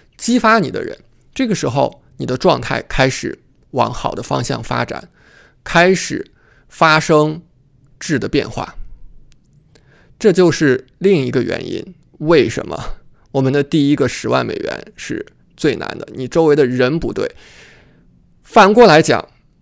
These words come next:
我们需要做的是什么？我们怎么样加速这个过程？那就是你需要让你身边环绕的人、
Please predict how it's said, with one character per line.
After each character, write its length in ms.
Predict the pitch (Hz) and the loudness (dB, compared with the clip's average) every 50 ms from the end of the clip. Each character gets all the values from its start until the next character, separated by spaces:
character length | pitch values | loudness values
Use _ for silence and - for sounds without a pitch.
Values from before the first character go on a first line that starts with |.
| _ _ _ _ _ _ _ _ - | _ _ _ _ _ _ _ _ 0
我 100 | 165 175 | 2 4
们 140 | 202 226 | 4 4
需 120 | - - 240 | 4 4 6
要 140 | 233 190 170 | 6 6 6
做 220 | - 240 220 165 | 6 6 6 6
的 80 | 135 131 | 6 4
是 140 | - 143 | 2 -2
什 120 | - - - | -4 -4 -6
么？ 120 | - - | -8 -6
我 120 | - 101 123 | -6 -4 -2
们 200 | 160 190 202 175 | 0 0 -2 -2
怎 140 | - - 139 | 0 0 0
么 80 | 117 170 | 2 2
样 160 | 214 202 180 | 2 2 2
加 340 | 175 - 220 233 226 240 240 | 0 0 2 4 4 4 2
速 240 | - - 247 170 135 | 2 0 0 0 2
这 100 | 139 127 | 0 -2
个 80 | 113 | -2
过 180 | 113 107 101 98 | -2 -4 -4 -4
程？ 280 | - - - - 175 - _ _ _ - - - | -6 -10 -14 -16 -16 -20 _ _ _ -20 -16 -6
那 140 | - 196 196 | -4 0 2
就 140 | 208 196 | 2 2
是 320 | 175 - 170 143 - - _ - | 2 2 0 -2 -2 -2 _ -6
你 120 | 143 139 | -6 -6
需 160 | 123 - 196 | -4 0 2
要 180 | 214 190 156 139 | 4 4 4 2
让 380 | - 123 175 226 220 196 156 139 | 2 0 2 2 4 4 2 -2
你 140 | 120 - 113 | -4 -8 -8
身 300 | - - 185 185 185 185 | -4 -2 0 0 2 2
边 220 | 196 185 185 180 | 2 2 2 0
环 340 | 175 - - 135 131 143 190 | -4 -2 2 4 4 6 6
绕 200 | 202 147 - - | 4 2 2 0
的 140 | - 101 - | -4 -6 -6
人、 260 | - 65 58 - | -6 -8 -10 -12